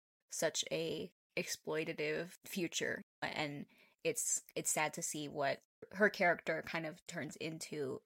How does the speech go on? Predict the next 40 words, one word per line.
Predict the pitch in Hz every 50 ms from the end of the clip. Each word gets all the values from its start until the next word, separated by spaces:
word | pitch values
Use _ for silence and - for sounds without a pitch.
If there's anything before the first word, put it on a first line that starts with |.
| - -
as | 160 160 143 151 - - -
a | 147
result | 156 139 160 165 156 127 - - -
of | - - 151 -
what | - - -
happened | - - - - - -
to | - - -
her | -
when | - - -
she | - - -
was | - - -
younger. | - 85 - - - 202 - - - _ _ _ _ _ _ - - _
So | - - - 214 208 202
Lolita | 208 208 208 214 220 226 233 247 247 240
has | 226 208 202 190 -
definitely | - 175 175 - 175 170 160
been, | 165 160 156 156 160 - _ -
like | 170 160 -
I | 147
said, | 170 - 170 156 151 175 _ -
the | 156 156 156 156 - - 202 _ _ _ _ _ _ -
kind | - 226 226 220 208
of | 196 175 170
the | 185 180 175
cherry | - - - 190 170 170 165 160 151
on | 139 143 -
top | 180 165 - - - -
of | - -
all | - - - -
of | - - -
this. | - - - - - - - - - - _ -
If | 196 196 - 208
you're | 190 190
gonna | 185 - 196 185 190 190
find | - - 185 185 180 185 180 - - -
anything | 185 190 190 190 190 202 190 185
related | 185 175 170 170 170 165 160 -
to | 175 151
age | 165 170 165 - -
gap, | - 160 156 151 -